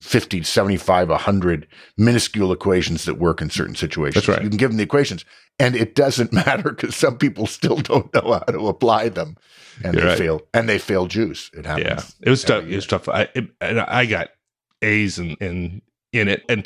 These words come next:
Speaker 2: to this day, I still have nightmares about,
Speaker 1: Yeah.
Speaker 2: about juice. It was, it was
Speaker 1: Twinkle, twinkle, little blink, E equals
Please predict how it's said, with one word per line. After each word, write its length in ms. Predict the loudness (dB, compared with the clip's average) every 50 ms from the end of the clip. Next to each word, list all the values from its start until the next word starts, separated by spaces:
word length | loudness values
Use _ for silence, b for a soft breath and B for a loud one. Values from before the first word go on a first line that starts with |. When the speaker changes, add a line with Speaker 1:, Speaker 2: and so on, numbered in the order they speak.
| -10 _
Speaker 2:
to 100 | 0 0
this 220 | 2 4 2 2 2
day, 180 | 2 2 2
I 160 | 2 0 0 -2
still 380 | -2 -6 -2 0 2 2 2
have 180 | 2 0 -2 0
nightmares 460 | 0 -2 0 0 -2 -4 -4 -4 -4
about, 360 | -2 0 2 2 0 -2 -4 -6
Speaker 1:
Yeah. 240 | -2 0 0 0 0 0
Speaker 2:
about 260 | 0 2 2 2 0 0
juice. 380 | -2 -6 -6 -6 -8 -8 -6
It 80 | -4 -4
was, 320 | -4 -2 -4 -6 -8 -8 -12 _ _ -4
it 100 | -4 -2
was 360 | 0 2 0 0 -2 -4 -6
Speaker 1:
Twinkle, 400 | -2 2 2 2 4 4 2 0
twinkle, 420 | 0 0 0 0 0 0 0 0 2
little 200 | 2 2 2 2
blink, 460 | 0 0 -2 -2 -2 -2 -4 -8 _ _ _
E 160 | 0 0 0 0
equals 400 | -4 -6 0 2 2 2 2 0